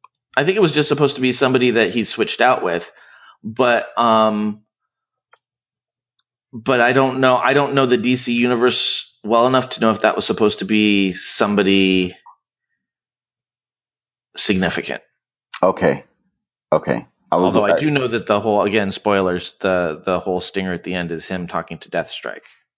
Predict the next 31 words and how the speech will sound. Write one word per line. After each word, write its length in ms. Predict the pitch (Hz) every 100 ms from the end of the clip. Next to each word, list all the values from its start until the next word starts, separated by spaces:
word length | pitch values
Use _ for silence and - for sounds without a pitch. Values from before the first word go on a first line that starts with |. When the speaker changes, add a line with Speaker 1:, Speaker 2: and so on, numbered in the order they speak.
| _ _ - - -
Speaker 2:
Right, 420 | 120 127 120 95 -
right, 240 | 120 113
which 220 | 120 120
was 140 | 127 117
supposed 360 | 110 131 127
to 60 | 135
be 320 | 110 123 123
the 180 | 104 110
villain 680 | 85 104 117 117 110 110 110 -
in 220 | 107 101
the 80 | 92
Batman 680 | 80 98 98 - 92 85 78
film, 440 | - 73 58 69 78
right? 380 | 80 87 95
That 240 | - 73 -
Speaker 1:
Yeah, 80 | 127 98
Speaker 2:
still 120 | 95
Speaker 1:
are 60 | 90
they 100 | 87
not 160 | 220 220
doing 140 | 226 226
the 60 |
Batman 280 | 208 - 214
film 220 | 208 220
anymore, 300 | 220 220 226
or 40 | 170
are 40 |
they 120 | 135
still 200 | 127 127
doing 200 | 123 101
that? 200 | 87 -